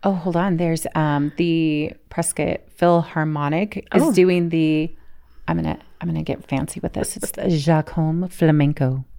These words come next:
Speaker 2: Nicely done.
Speaker 1: A flamenco Christmas celebration. So internationally acclaimed flamenco duo Chris and Lena Jacome team up with the musicians from Arizona Philharmonic to offer a unique and unforgettable holiday experience. That's Sunday. So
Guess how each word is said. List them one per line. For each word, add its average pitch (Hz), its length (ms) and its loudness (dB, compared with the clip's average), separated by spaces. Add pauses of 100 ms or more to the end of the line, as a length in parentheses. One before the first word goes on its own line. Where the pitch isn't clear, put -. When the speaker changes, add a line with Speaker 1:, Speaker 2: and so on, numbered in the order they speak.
(140)
Speaker 2:
Nicely 170 380 0
done. 151 420 -4
Speaker 1:
A - 60 0
flamenco 175 760 0
Christmas 170 340 -4
celebration. - 480 -2 (440)
So 175 260 6 (120)
internationally 190 680 4
acclaimed 147 440 8
flamenco 151 460 4
duo 143 480 2
Chris - 460 -4
and 160 200 0
Lena 147 520 0
Jacome 151 640 -2 (180)
team 196 240 2
up 180 160 2
with 196 120 4
the 180 40 4
musicians 170 540 0
from 156 180 -2
Arizona 143 320 0
Philharmonic 143 680 -2
to 202 180 -4
offer 156 240 0
a 151 60 2
unique 156 540 -2
and 185 260 0
unforgettable 160 760 2
holiday 143 380 2
experience. - 600 -6 (420)
That's - 200 -4
Sunday. 196 420 2 (380)
So 190 300 6